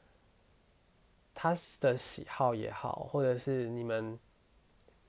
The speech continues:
因为借由重复，你每次就不需要重新去建立，你自己相对来说这个门槛跟阻力也会，也会变得比较低。所以借由这个重复，你有所堆叠以后，你们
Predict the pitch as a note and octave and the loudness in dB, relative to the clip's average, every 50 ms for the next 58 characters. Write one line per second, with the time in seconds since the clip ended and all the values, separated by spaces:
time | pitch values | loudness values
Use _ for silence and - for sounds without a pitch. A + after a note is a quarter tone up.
0 | _ _ - _ - F3+ F#3+ G3 F#3+ F#3 - F#3+ E3 C#3 C3 A#2 - - C3+ A#2 | _ _ -20 _ 2 6 8 8 8 8 10 10 12 12 10 8 6 0 0 0
1 | A2+ A2+ B2 - - C#3 A#2+ A2+ A2 A2 A2 A2+ A2+ A#2+ A2+ - - - - D3 | 0 -2 -4 0 0 0 0 0 -2 -4 -4 -4 -4 -4 -4 -4 -4 -2 2 4
2 | D#3+ D3+ D3 - D#3 C#3+ - C#3+ C3+ C3 C3+ C3 - C3 A2+ A2+ B2 B2 B2 B2 | 4 4 4 4 0 2 4 4 4 4 4 2 0 -4 -6 -4 -4 -4 -4 -2
3 | - C3+ B2 - - - C3+ A#2 A2+ A#2 A#2 A2+ A2 A2 A2+ A2+ - - - E3 | -2 -2 -2 -2 -2 -2 -2 0 0 0 -2 -2 -4 -4 -6 -8 -10 -2 2 4
4 | D3+ C3 A#2 A#2 - - B2 A#2+ A#2 A#2+ C3 C3+ B2 A#2 A2 A2 A2 - - A2+ | 4 4 4 0 -4 -4 -4 -2 -2 0 2 2 2 2 0 -2 -6 -4 -2 -2
5 | A2+ A2 - B2 B2+ A#2+ A2+ G#2+ G#2+ G#2+ A2 A#2 A2 A2 A2+ A#2 A#2+ - - - | -2 0 0 0 0 2 2 0 -2 -2 -4 -4 -2 -2 0 -2 -2 -4 -6 -4
6 | - A#2+ A#2+ A#2 - A2+ B2 A#2 A2+ - - - - - - - - - - _ | -4 -2 -2 -2 -4 -2 -2 -2 -2 -4 -8 -16 -20 -20 -20 -20 -20 -20 -20 _
7 | _ - B2+ A2+ D3 E3 F3+ F3 D3+ B2+ A#2 G#2 - - B2 A#2 A#2 - - - | _ -4 -2 0 6 8 8 10 10 8 6 4 4 6 6 6 6 4 0 -2
8 | A#2 A2 G#2+ G#2+ A2 A#2+ - _ _ - - - - - - - - _ _ _ | 0 0 0 0 -2 -6 -10 _ _ -20 -20 -20 -20 -20 -20 -20 -20 _ _ _
9 | _ _ _ _ _ - - G3+ G3 F#3 E3 - F#3+ F3+ E3 C#3 C3+ D#3+ D#3+ D3 | _ _ _ _ _ 6 8 10 12 12 10 10 10 12 12 12 12 12 12 10
10 | C#3 - C3+ A#2+ A#2 - D3+ C#3 C3 A#2 A2+ A2+ A2+ A#2 B2+ B2+ - D3 A#2+ A#2 | 10 6 2 0 2 2 2 2 4 4 6 8 8 8 6 4 2 2 2 2
11 | - - - C3+ B2 B2+ C3+ C3 - B2 A2 G#2+ G#2+ G#2+ - - C#3+ C3 B2 A#2 | 0 -2 0 2 4 4 2 0 0 -2 -2 -2 -4 -6 -2 2 2 2 2 2
12 | A2+ A2 G#2+ G#2+ G#2+ | 0 0 0 -2 -2